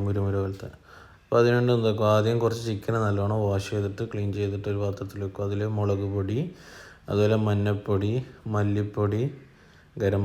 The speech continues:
മസാല, ഗരം മസാല വേണ്ട, ഇ-, ഇഷ്ടമില്ലാക്ക് ഇടാം.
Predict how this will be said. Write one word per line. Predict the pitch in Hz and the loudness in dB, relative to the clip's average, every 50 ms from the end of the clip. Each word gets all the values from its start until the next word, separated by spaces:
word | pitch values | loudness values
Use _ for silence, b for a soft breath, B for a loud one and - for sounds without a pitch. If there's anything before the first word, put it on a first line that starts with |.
| 104 | 2
മസാല, | 104 104 - - 104 101 101 101 104 104 104 - 104 104 | 0 0 0 0 0 0 2 2 0 0 -2 -2 -2 0
ഗരം | 107 107 113 120 | 0 2 2 0
മസാല | 117 - 131 123 117 127 127 120 | 0 2 2 2 4 4 4 4
വേണ്ട, | 104 98 98 110 143 - - - - - - - - 135 151 | 2 2 0 -2 -4 -6 -10 -14 -20 -20 -18 -10 -4 0 0
ഇ-, | 151 135 120 143 143 143 135 | 2 2 2 4 2 2 0
ഇഷ്ടമില്ലാക്ക് | 139 - 156 156 160 160 151 151 123 101 | 0 2 4 6 6 6 6 6 4 4
ഇടാം. | 113 135 | 4 2